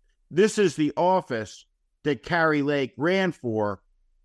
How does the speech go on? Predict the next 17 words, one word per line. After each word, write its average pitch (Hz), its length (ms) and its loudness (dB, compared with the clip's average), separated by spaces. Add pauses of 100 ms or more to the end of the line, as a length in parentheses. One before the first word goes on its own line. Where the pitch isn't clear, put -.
(260)
and 143 200 0
was 127 200 2
defeated 135 680 0
for 80 400 -8 (600)
by 131 180 0
the 123 120 0
people 139 440 0
of 123 120 -2
Arizona 127 800 -2 (380)
in 147 180 0
an 143 80 0
election 135 800 0 (300)
she 160 240 -4
still 202 600 0 (200)
refuses 147 800 0 (220)
to 131 160 0
concede. 135 600 0